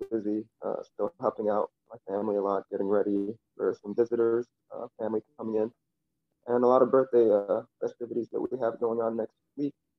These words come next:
So I'm looking forward to that. On the creative front, I did start writing a new short story. Uh, it came from an idea that spawned from my morning pages, which I think that I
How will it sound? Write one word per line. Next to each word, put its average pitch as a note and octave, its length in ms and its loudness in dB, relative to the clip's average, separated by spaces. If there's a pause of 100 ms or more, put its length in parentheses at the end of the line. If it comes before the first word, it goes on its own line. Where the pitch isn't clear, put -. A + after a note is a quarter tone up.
(140)
So A#2+ 80 -4
I'm B2 60 2
looking B2+ 200 0 (140)
forward B2+ 280 0
to A2 60 -8
that. G#2+ 220 2 (720)
On A#2 220 2
the A2+ 60 2
creative C3 360 4 (100)
front, A2+ 320 -2 (140)
I A#2+ 80 -2 (120)
did A#2+ 220 -2 (460)
start A2+ 180 0
writing A2+ 280 0
a G#2+ 40 -6
new A2+ 140 -10 (100)
short A#2 300 -4
story. C3 340 0 (340)
Uh, - 280 -18 (280)
it A2 160 -12
came G#2+ 120 -6
from G#2+ 140 -6
an G2+ 100 0
idea A2+ 440 0
that - 140 -6
spawned A2 320 -6
from G#2+ 80 -20
my F2 120 -6 (100)
morning A#2 320 0
pages, A#2+ 180 -2 (1080)
which - 40 -10
I A#2 140 -6
think G#2 200 -12
that D2 160 -8
I F#2+ 140 0